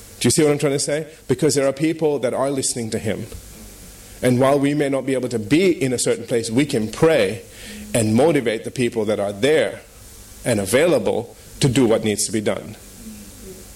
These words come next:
When God said pray, or when the Lord said pray, that God release laborers, it's not just to save people through salvation. It is whatever needs are out there.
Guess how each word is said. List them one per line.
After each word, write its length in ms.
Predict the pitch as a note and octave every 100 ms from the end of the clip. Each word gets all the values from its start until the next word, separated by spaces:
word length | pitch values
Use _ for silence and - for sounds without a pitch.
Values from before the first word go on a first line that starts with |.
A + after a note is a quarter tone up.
| - - - -
When 180 | B2 B2
God 300 | C3+ F3 -
said 260 | D#3+ D3
pray, 340 | - D#3 D3 C3
or 120 | A#2+
when 180 | B2 B2
the 80 |
Lord 260 | A#2 C3+ D3
said 180 | C#3 A#2+
pray, 480 | - C#3+ C3 A#2 - - - - -
that 180 | C3 A#2+
God 260 | C#3 C3+
release 360 | B2 B2+ B2+ -
laborers, 760 | B2 D#3 C#3 A#2+ A#2 - - - - - - - - - -
it's 180 | D3+ -
not 300 | D3 D3+ C#3
just 880 | - C#3 C3 - - - - - -
to 100 | C3+
save 380 | - D3 B2+ B2+
people 480 | B2+ A#2 A#2+ G#2+ - - - - - -
through 200 | - B2
salvation. 680 | A#2 A#2 G#2 A2+ A2+ A2 G#2 -
It 160 | B2
is 240 | A2+ A2 A2
whatever 560 | G#2 A2+ A2+ A2+ G#2 A2
needs 340 | A2+ G#2 G2+
are 140 | G2+ G2
out 260 | G2 F#2+
there. 240 | G#2 -